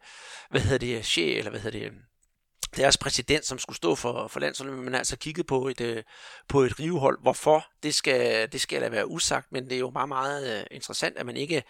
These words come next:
har sørget for, at det er en, de alle sammen kender. Men ja, lad det nu ligge. Og vi ser jo som sagt frem til Copa America, og, øh, jeg sagde jo, det starter den fjortende sjette,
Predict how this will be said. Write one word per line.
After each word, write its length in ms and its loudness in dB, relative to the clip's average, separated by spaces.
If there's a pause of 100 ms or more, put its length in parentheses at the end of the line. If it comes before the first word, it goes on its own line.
(320)
har 80 -4
sørget 260 4
for, 80 -2
at 40 -2
det 80 -4
er 60 -12
en, 220 -2
de 120 -4
alle 120 0
sammen 260 -6
kender. 280 -2 (100)
Men 320 -4
ja, 160 0 (160)
lad 140 2
det 160 0
nu 80 2
ligge. 280 4 (300)
Og 120 -2
vi 60 -6
ser 160 4
jo 60 6
som 120 -4
sagt 240 2
frem 480 0
til 300 2 (360)
Copa 260 6
America, 480 2 (180)
og, 300 6
øh, 100 4
jeg 100 4
sagde 180 4
jo, 120 4
det 160 -8
starter 240 0
den 100 -12
fjortende 340 2
sjette, 380 2